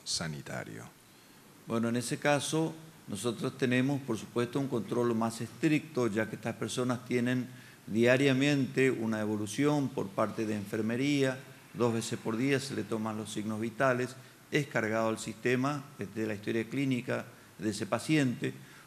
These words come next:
Speaker 2: una vez por día es evaluado por el médico, este, y también a requerimiento más de una vez, si por ahí requieren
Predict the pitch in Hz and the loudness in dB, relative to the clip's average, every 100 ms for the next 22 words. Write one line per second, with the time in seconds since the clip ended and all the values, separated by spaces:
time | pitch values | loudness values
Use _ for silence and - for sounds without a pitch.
0 | - 147 139 127 120 123 110 113 123 113 | -6 0 4 4 2 0 0 2 2 2
1 | 113 107 107 107 113 113 113 107 110 104 | 0 0 0 0 2 2 2 -2 -2 -2
2 | 110 143 143 120 113 117 120 117 - - | 0 2 4 2 0 -2 -4 -6 -18 -20
3 | - - 104 98 - 104 104 104 104 139 | -20 -14 -12 -8 -2 0 0 -2 -2 -2
4 | 139 135 117 135 135 135 - - - - | 2 2 4 2 2 -2 -10 -18 -20 -2
5 | - 127 104 120 123 123 131 135 135 143 | 2 2 2 0 0 2 2 2 0 -2
6 | 113 107 127 127 123 120 113 113 135 135 | 0 2 2 2 2 2 2 4 2 0
7 | - 120 - 104 107 123 107 104 117 117 | -6 -6 -4 -2 2 0 0 -4 0 0
8 | 127 120 | 2 -2